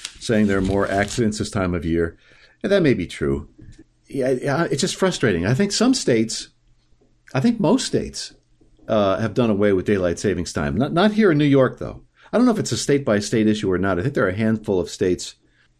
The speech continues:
that don't observe it. Hawaii is one of them. Puerto Rico, I guess, U S Virgin Islands, and most of Arizona do not observe daylight savings time. Good for them. So I guess most do. The Senate, the U S Senate,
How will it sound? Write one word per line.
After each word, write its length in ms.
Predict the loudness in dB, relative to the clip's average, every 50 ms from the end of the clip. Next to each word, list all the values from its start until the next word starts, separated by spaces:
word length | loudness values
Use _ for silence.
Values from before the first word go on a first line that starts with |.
| _ _
that 240 | -2 -2 -2 0 0
don't 240 | 2 4 6 6 4
observe 440 | 4 2 0 -2 -2 0 0 0 0
it. 140 | -2 -2 -6 -12 _ -6
Hawaii 580 | -2 0 2 2 4 4 4 4 4 4 4
is 140 | 2 2 0
one 200 | -2 -2 0 0
of 60 | 0
them. 340 | 0 0 0 -2 -4 -6 -10 -20 _ _ _ _ _ _ _ _ _ _ _ -4
Puerto 260 | 0 2 2 4 4
Rico, 340 | 4 4 2 2 2 2 2
I 60 | 4
guess, 240 | 4 2 0 2 2
U 140 | 2 2 2
S 80 | 2
Virgin 340 | 2 2 2 2 2 2 2
Islands, 400 | 2 2 2 2 0 0 0 -2
and 100 | 0 2
most 300 | 2 4 4 2 2 2
of 80 | 2 4
Arizona 540 | 4 4 4 2 2 2 2 4 2 2
do 160 | 2 2 4 4
not 320 | 4 4 2 0 -2 -4
observe 520 | -8 -4 0 2 2 2 2 0 -2 -4 -6 -2
daylight 400 | 0 0 2 2 0 0 -2 -2
savings 400 | -2 -2 -2 -2 -2 -4 -6 -6
time. 320 | -6 -4 -4 -6 -8 -10 _ _ _ -2
Good 220 | -2 -2 0 0
for 60 | -2
them. 200 | 0 0 0 0 0
So 140 | 0 0
I 60 | 2 2
guess 180 | 2 0 0
most 300 | 0 0 0 0 0 2
do. 300 | 2 2 2 2 -2 -6 -14 -20 _ _ _ -20 -20 -20 -20 -20 -20 _ _
The 80 | -2 -2
Senate, 460 | 0 2 2 2 4 4 2 2 2
the 80 | 2 2
U 220 | 4 4 4 4 4
S 160 | 4 2 -2
Senate, 480 | -4 -4 -2 -2 -2 -2 -4 -6 -8